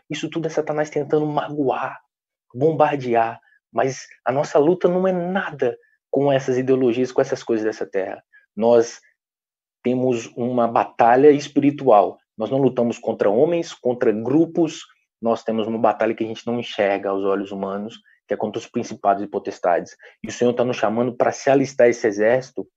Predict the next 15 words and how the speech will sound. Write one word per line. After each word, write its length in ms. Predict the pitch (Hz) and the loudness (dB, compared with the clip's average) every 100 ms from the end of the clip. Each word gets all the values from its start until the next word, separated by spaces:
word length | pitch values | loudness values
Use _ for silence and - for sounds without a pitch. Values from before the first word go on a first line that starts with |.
| _ _ _ | _ _ _
e 80 | 117 | -8
se 240 | - - 151 | -4 4 4
alistar, 760 | 143 123 - - 123 127 - _ | 4 -2 -4 2 2 2 -6 _
ser 200 | - 151 | 0 2
engajado, 920 | 151 131 104 101 135 139 143 117 101 _ - | 2 2 0 0 4 4 4 -2 -10 _ -8
não 200 | 135 160 | -4 -2
é 60 | 143 | -2
fazer, 560 | 135 107 107 107 92 _ _ _ | 0 -2 0 -4 -6 _ _ _
é 100 | 113 | -4
deixar 240 | 135 - 135 | -2 2 2
o 60 | |
Senhor 180 | 135 131 | 2 -2
fazer 220 | 131 117 | -2 -2
por 200 | 120 117 | -2 -4
nós. 360 | 110 101 90 | -4 -4 -6